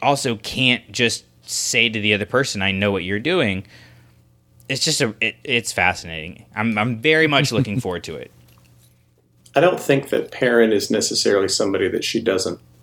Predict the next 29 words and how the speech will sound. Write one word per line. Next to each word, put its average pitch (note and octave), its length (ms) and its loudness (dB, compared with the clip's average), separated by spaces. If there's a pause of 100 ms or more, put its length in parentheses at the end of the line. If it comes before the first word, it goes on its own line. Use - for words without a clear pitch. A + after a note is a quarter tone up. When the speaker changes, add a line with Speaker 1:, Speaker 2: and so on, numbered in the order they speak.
(180)
Speaker 3:
like, G2 140 0
she - 120 -6
thinks - 300 0
is F#2 120 -4
working F#2 380 2
against F2 420 0
him E2+ 220 2
deliberately. C#3+ 760 2
I A#2 80 4
got B2 220 4
the - 80 -6
sense - 420 2
more G#2 260 4
from G2 200 -2
that F#2+ 180 -2
scene A2 300 4
that F#2 120 -2
she's - 240 -2
more G2 440 2
exasperated G#2+ 960 2
with A#2 180 4
him, B2 260 -2 (120)
that G2 120 4
she A#2 200 0
can't G#2+ 420 0
rely G2 380 2
on F#2 140 -2
him E2+ 200 -4
anymore. E2 580 -6